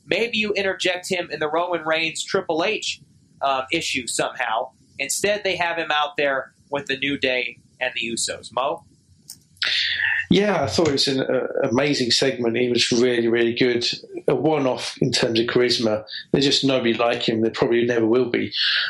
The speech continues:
Speaker 2: Um, you know, only he could get away and make it entertaining to just interview some random fans in fancy dress. I mean, if,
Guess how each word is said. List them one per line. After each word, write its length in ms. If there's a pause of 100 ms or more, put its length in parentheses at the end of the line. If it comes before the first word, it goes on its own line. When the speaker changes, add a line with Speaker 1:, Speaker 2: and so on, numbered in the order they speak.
(160)
Speaker 2:
Um, 760 (400)
you 60
know, 100
only 200
he 160
could 200
get 160
away 340
and 140
make 240
it 40
entertaining 600
to 180
just 400
interview 400
some 240
random 520 (280)
fans 360
in 180
fancy 420
dress. 400
I 60
mean, 160
if, 240